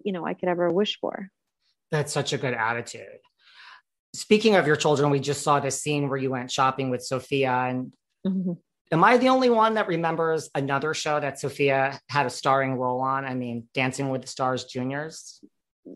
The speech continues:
Speaker 1: I mean, Sophia's killing it. <laughs>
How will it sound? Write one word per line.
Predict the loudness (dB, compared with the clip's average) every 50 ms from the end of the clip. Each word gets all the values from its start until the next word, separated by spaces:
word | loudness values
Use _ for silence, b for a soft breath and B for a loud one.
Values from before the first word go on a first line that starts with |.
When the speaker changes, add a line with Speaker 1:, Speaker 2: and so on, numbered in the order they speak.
| -20 _ _ _ _
Speaker 1:
I | 2 4 4 6
mean, | 6 6 6 6 6 6 6 4 4 2 2 -2 -2 -2
Sophia's | -2 0 4 6 8 8 8 6 4
killing | 4 4 6 6 6 4 2
it. | 0 -4 -6 _ _ 2
<laughs> | 2 2 4 4 6 6 6 4 4 0 0 0 0 -2